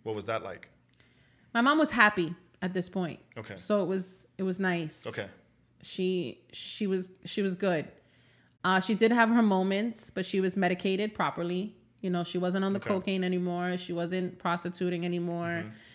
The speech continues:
Speaker 2: You know, there was none of that. Um, I had also gotten pregnant after I had my son.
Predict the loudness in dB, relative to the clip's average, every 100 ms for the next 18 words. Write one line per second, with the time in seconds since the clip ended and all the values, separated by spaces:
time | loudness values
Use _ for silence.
0 | -20 -20 _ -4 0 0 0 -2 -2 0
1 | 0 2 2 2 2 2 2 -2 -8 -18
2 | -20 _ 0 2 0 -4 -6 -10 -16 _
3 | _ _ _ _ _ _ _ -2 2 2
4 | 2 0 -2 0 -2 -2 -2 0 0 -4
5 | -4 -4 -4 -2 -2 0 0 -2 -6 -4
6 | -4 -2 -6 -10